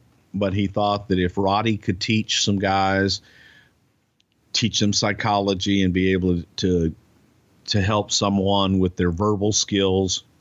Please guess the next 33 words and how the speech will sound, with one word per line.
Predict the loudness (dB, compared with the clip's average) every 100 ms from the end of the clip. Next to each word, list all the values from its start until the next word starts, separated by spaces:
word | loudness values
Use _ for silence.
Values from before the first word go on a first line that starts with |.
| _
in | 0 0 -2 -6 _ _
particular | -4 0 -2 0 0 0
Sean | 0 0 2
O'Hare, | 2 2 2 2 0 -4 _ _ _ _ _
that | -4 0 2 0 -2 -8 _ _ _ _ _ _ _ _ _ _ _ _
he | -4 -2
felt | 0 0 0 0
that | -4 0
that | -2 -2
would | -2
be | 0
a, | 0 0
a | -2 -4
good | -2 -4
thing | -2 -2
for | 0
Roddy | 0 2 0
to | 0
do. | -2 -2 -2 -2
And | 0 2 2 0 -2 -14 -20 -20 -4
it | -2
wasn't | 0 0 0
about | -2 0 -2 -2
getting | -4 -4 0
Roddy | 0 2 2
over. | 0 0 -6 -4
Roddy | -2 0 0
was | 0 0
still | -2 0 0
of | 0
that | 2 2
old | 2 2
mindset | 2 0 0 0 0 0